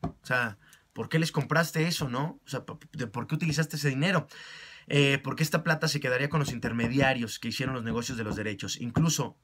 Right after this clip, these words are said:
dicen que el día que se estrena el canal de Panamá, Theodore Roosevelt no se presenta y eso que había sido su gran obra. Los americanos compran los derechos de los franceses y entonces sí, comienza el canal de Panamá. La vieja ruta, el canal de Panamá era una vieja ruta, no era nada nuevo, era una vieja ruta abandonada por el Imperio Español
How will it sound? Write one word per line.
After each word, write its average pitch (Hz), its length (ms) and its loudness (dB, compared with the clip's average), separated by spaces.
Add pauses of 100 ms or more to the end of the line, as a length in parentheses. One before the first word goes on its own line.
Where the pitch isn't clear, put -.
dicen 123 520 0
que 113 80 -4
el 107 100 -2
día 123 180 -2
que 135 80 -6
se 117 120 -6
estrena 127 240 -4
el 120 80 -8
canal 117 200 -2
de 117 100 -4
Panamá, 120 360 -2
Theodore 127 260 -4
Roosevelt 139 440 0
no 117 100 -4
se 131 140 -6
presenta 120 420 -6
y 110 120 -6
eso 120 140 -6 (120)
que 113 80 -2
había 117 100 -2
sido 120 180 -8
su 110 120 -10
gran 113 240 -2
obra. 101 320 -6 (420)
Los - 140 0
americanos 147 480 4
compran 165 320 2
los 135 80 2
derechos 147 260 -2
de 147 60 2
los 123 100 -6
franceses 123 580 0
y 127 100 -2
entonces 131 380 -2
sí, 170 180 -2
comienza 107 480 -6
el 139 40 -2
canal 107 280 -4
de 113 60 -6
Panamá. 202 360 -2 (560)
La 175 120 6
vieja 240 280 6
ruta, 202 400 4 (200)
el 156 120 -2
canal 196 180 2
de - 80 -2
Panamá 165 340 6
era 175 120 4
una 170 80 4
vieja 151 240 2
ruta, 143 320 4
no 151 60 4
era 156 120 4
nada 139 180 2
nuevo, 117 260 -2
era 127 100 0
una 143 80 4
vieja 143 240 2
ruta 131 240 0
abandonada 117 420 0
por 110 140 -6
el 107 60 -4
Imperio 117 200 -4
Español 117 560 -4